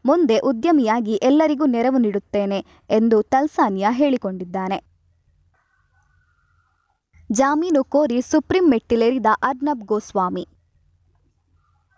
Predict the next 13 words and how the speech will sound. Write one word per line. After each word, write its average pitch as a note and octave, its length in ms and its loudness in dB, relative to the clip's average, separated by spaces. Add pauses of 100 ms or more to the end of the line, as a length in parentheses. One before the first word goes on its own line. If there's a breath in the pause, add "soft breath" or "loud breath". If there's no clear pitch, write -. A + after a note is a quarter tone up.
(340)
ಇಂಟೀರಿಯರ್ D#4+ 680 2
ಡಿಸೈನರ್ B3 640 -2
ಅನ್ವಯ್ C4 400 -4
ನಾಯಕ್ G#3+ 320 -6
ಹಾಗೂ A#3 300 -2
ಅವರ A3 340 -2
ತಾಯಿಯ B3+ 560 0
ಆತ್ಮಹತ್ಯೆ B3 580 -2
ಪ್ರಕರಣದಲ್ಲಿ A3+ 800 -2 (260 soft breath)
ರಿಪಬ್ಲಿಕ್ D4 540 0
ಟಿ A3+ 160 -2
ವಿಯ G#3 200 -2
ಸಂಪಾದಕ A3 680 -2